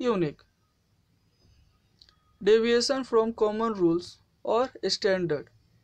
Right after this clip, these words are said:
तो इसका correct answer है option D, एनिमल। Next,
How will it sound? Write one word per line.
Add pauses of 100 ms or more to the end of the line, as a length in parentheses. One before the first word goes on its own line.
(560)
तो
इसका
correct
answer
है (300)
option (280)
D, (920)
एनिमल। (960)
Next,